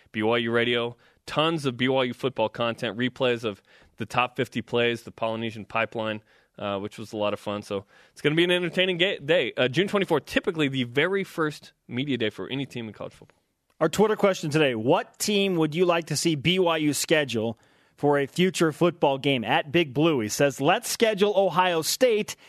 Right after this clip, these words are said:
Speaker 2: and beat Urban. Next to Alabama, I think they have the most prestige behind their program."
Speaker 1: And who knows if Urban Meyer's even there when you schedule the game.
Speaker 2: He
Speaker 1: You
Speaker 2: might
Speaker 1: know,
Speaker 2: be
Speaker 1: you
Speaker 2: an
Speaker 1: know what I
Speaker 2: N F L
Speaker 1: mean?
Speaker 2: coach in
Speaker 1: Yeah,
Speaker 2: a few
Speaker 1: who
Speaker 2: years.
Speaker 1: knows? Who knows? He'll be at another school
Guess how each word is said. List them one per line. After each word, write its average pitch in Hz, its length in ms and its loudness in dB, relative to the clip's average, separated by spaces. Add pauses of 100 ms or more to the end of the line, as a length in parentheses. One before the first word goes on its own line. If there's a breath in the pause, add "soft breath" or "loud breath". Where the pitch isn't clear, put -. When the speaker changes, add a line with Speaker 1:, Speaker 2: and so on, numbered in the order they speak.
(200 loud breath)
Speaker 2:
and 180 340 0
beat 220 300 0 (160)
Urban. 143 480 2 (500)
Next 170 280 2
to 190 120 4
Alabama, 165 440 0
I 147 140 2
think 170 220 0
they 160 140 4
have 143 240 0
the 135 80 0
most 165 320 2
prestige 170 680 0 (460 soft breath)
behind 156 500 2
their 135 160 4
program." 120 460 0 (140)
Speaker 1:
And 180 100 2
who 247 100 2
knows 269 220 0
if 175 100 -2
Urban 180 220 2
Meyer's 160 300 2
even 151 160 2
there 175 100 2
when 151 220 0
you 135 80 -2
schedule 156 340 0
the 117 80 -6
game. 135 140 0
Speaker 2:
He 254 60 0
Speaker 1:
You - 60 2
Speaker 2:
might - 120 4
Speaker 1:
know, - 60 0
Speaker 2:
be 208 80 2
Speaker 1:
you 202 40 2
Speaker 2:
an 175 60 0
Speaker 1:
know 208 80 2
what 233 160 -2
I - 40 6
Speaker 2:
N 233 60 0
F - 100 -6
L 311 120 4
Speaker 1:
mean? 349 80 -2
Speaker 2:
coach - 400 -10 (180)
in 175 80 -2
Speaker 1:
Yeah, 175 80 2
Speaker 2:
a - 20 -2
few 190 160 2
Speaker 1:
who 175 60 2
Speaker 2:
years. 147 140 2
Speaker 1:
knows? - 320 -10
Who 139 100 -6
knows? 87 240 -12 (260)
He'll 175 140 2
be 180 240 2
at 156 140 -2
another 143 340 0
school 107 540 -6